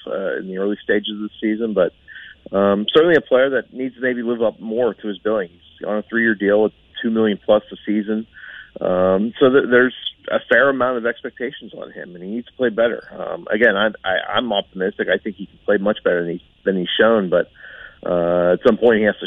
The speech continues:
show it. So, um, he's, when he's on, he's a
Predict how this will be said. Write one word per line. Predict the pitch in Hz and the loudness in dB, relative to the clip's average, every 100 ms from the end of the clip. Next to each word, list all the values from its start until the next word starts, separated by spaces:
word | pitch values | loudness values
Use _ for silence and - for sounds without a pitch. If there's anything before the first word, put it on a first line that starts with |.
| - | 0
show | 101 92 | 2 2
it. | - - | -2 -2
So, | 82 85 - _ - _ - | -2 -2 -6 _ -20 _ -10
um, | 90 90 104 | -4 -4 0
he's, | 117 95 95 - | 0 0 -8 2
when | 110 113 | 4 4
he's | 120 | 4
on, | 120 135 151 | 4 4 2
he's | 120 | -4
a | 101 | -12